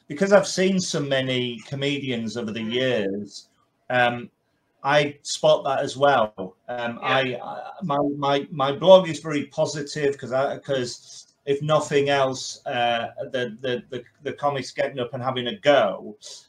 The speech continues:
Speaker 1: But I can tell because I've seen so many of them when they are a cut above the rest. And it's
Speaker 2: Mm-hmm.
Speaker 1: fascinating how you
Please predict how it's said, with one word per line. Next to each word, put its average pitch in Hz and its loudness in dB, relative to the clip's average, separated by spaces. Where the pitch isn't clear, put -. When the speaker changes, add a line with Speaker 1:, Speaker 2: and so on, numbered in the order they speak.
Speaker 1:
But 135 4
I 143 4
can 135 -4
tell 131 2
because 123 -6
I've 127 -2
seen 147 -4
so 139 0
many 139 -2
of 95 -4
them 92 -6
when 127 0
they 123 2
are 123 0
a 123 -2
cut 143 -2
above 131 0
the 113 -2
rest. - -6
And 127 -4
it's 123 -8
Speaker 2:
Mm-hmm. - -2
Speaker 1:
fascinating 131 -2
how 123 -2
you 123 -4